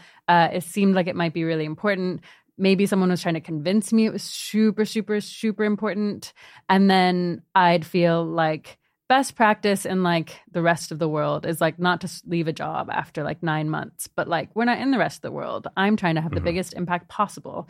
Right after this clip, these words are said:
Speaker 1: So I shouldn't be, like, bound to these norms. I should, like, really se-, seriously consider this job if it actually
Speaker 2: Mm-hmm.
Speaker 1: seems more valuable. And then I'd just get, like,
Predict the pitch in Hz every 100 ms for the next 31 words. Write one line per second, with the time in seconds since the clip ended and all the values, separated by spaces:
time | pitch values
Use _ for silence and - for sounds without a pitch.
0 | - - _ 190 180 247 233 214 196 185
1 | 165 - 185 185 185 180 160 143 208 220
2 | 214 196 190 190 - - - - 180 180
3 | 165 156 165 196 233 220 185 165 - _
4 | _ - 240 233 190 175 160 175 - 233
5 | 202 165 - 220 214 196 180 170 - -
6 | 156 160 165 165 - 165 - 156 156 151
7 | - 160 151 151 - - 220 202 196 185
8 | 170 165 156 - - - - 196 202 214
9 | 208 190 - 185 - 190 - 170 165 160
10 | -